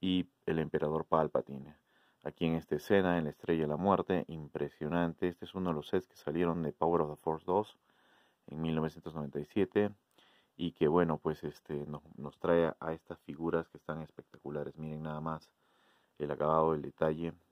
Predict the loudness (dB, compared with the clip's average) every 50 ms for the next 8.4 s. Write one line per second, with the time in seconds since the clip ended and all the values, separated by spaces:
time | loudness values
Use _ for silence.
0 | _ _ -20 -20 -20 -14 _ -10 -10 -10 -12 -12 -12 -10 -10 -10 -10 -10 -8 -8
1 | -8 -10 -10 -14 -14 -6 -6 -4 -4 -4 -6 -6 -6 -8 -8 -8 _ _ _ _
2 | _ _ _ _ _ _ _ _ _ _ _ _ _ _ _ _ _ _ _ _
3 | _ _ _ _ _ _ _ _ _ _ _ _ _ _ -6 -6 -6 -4 -2 -4
4 | -4 -4 -4 -10 -10 -10 -6 -4 -2 0 0 0 -2 -4 -6 -10 -8 -6 -4 -4
5 | -2 0 0 0 -2 -2 -6 -10 -10 -12 -14 -18 _ -16 -16 -14 -16 -18 _ -16
6 | -10 -8 -6 -6 -6 -6 -8 -10 -12 -16 _ -18 -16 -16 -16 -16 _ -10 -8 -6
7 | -6 -6 -8 -10 -10 -10 -12 _ -8 -8 -8 -8 -10 -12 -14 -16 -16 -18 -14 -10
8 | -10 -10 -10 -6 _ -8 -8